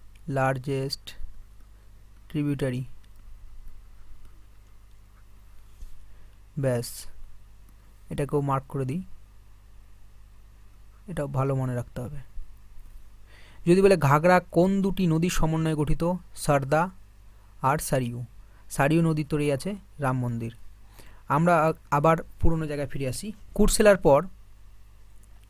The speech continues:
নদী প্রবেশ করবে ঝাড়খণ্ডে। ঝাড়খণ্ডের সাহিবগঞ্জ ডিস্ট্রিক্ট, ডিস্ট্রিক্টের নাম কি?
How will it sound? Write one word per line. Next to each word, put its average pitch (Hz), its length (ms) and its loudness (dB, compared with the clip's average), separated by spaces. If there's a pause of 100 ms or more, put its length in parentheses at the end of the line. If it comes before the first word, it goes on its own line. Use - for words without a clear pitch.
(640)
নদী 185 200 6
প্রবেশ 180 320 8
করবে 160 360 2 (840)
ঝাড়খণ্ডে। 139 640 2 (460)
ঝাড়খণ্ডের 170 720 4
সাহিবগঞ্জ 170 680 2
ডিস্ট্রিক্ট, 131 460 -4 (1160)
ডিস্ট্রিক্টের 151 300 -4
নাম 151 180 0
কি? 196 180 -6